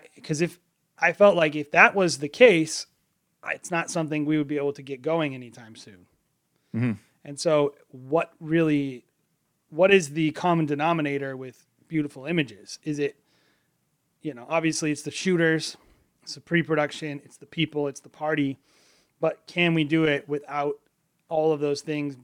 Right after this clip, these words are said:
Speaker 1: being totally aligned? And I felt like we gotta try.
Speaker 2: Yeah.
Speaker 1: We gotta see if, what it, what does it take to make a quote unquote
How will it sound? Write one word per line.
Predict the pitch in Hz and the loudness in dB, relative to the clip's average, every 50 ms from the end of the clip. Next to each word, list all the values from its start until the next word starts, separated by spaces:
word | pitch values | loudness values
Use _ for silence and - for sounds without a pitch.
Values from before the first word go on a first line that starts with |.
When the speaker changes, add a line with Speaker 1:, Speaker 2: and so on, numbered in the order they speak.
| _ - | _ -12
Speaker 1:
being | 151 143 139 | -12 -12 -12
totally | 131 - 156 147 143 139 135 | -10 -8 -6 -4 -4 -4 -6
aligned? | 123 123 143 170 180 156 131 123 127 131 - _ _ _ _ _ _ _ _ _ _ - | -8 -8 -4 -4 -2 -4 -4 -6 -12 -16 -18 _ _ _ _ _ _ _ _ _ _ -12
And | 143 147 | -8 -8
I | 147 | -8
felt | 147 - 180 180 170 | 0 2 4 4 4
like | 160 156 147 147 143 - | 4 2 2 0 -2 -4
we | 156 160 | -4 0
gotta | 156 165 156 143 | 2 2 0 0
try. | 139 - 170 160 139 110 98 - - _ _ _ _ _ _ _ _ _ _ _ _ _ _ _ _ _ - | -2 -4 -4 -4 -4 -4 -8 -14 -20 _ _ _ _ _ _ _ _ _ _ _ _ _ _ _ _ _ -6
Speaker 2:
Yeah. | 107 92 - - _ _ _ _ _ _ _ _ - | -4 -4 -4 -4 _ _ _ _ _ _ _ _ -4
Speaker 1:
We | 160 160 | -2 0
gotta | 170 165 160 156 143 | 2 2 2 0 -2
see | - - - 175 175 170 | -4 -6 -2 0 2 2
if, | 160 165 - | 2 0 -4
what | 151 156 147 139 135 131 135 143 160 165 160 156 | -8 -8 -10 -12 -14 -12 -4 -2 0 0 0 0
it, | 147 143 | -2 -2
what | 156 170 185 | 0 2 2
does | 190 180 | 2 0
it | 190 143 | -2 -2
take | - - 175 170 170 - | -2 -2 0 0 -2 -4
to | - 165 156 | -4 -2 0
make | 151 147 143 - | 0 0 0 -2
a | 147 143 | -4 -6
quote | 143 - 165 156 147 | -4 -4 -4 -2 -2
unquote | 147 143 - - 139 135 131 - | -4 -4 -6 -6 -6 -6 -6 -8